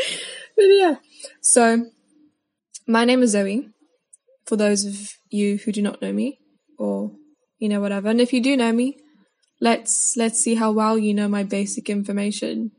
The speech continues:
So yeah, my name is Zoe.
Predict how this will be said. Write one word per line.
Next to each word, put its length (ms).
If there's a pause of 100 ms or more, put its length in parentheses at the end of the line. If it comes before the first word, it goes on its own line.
(720)
So 160
yeah, 200 (260)
my 140
name 200
is 120
Zoe. 380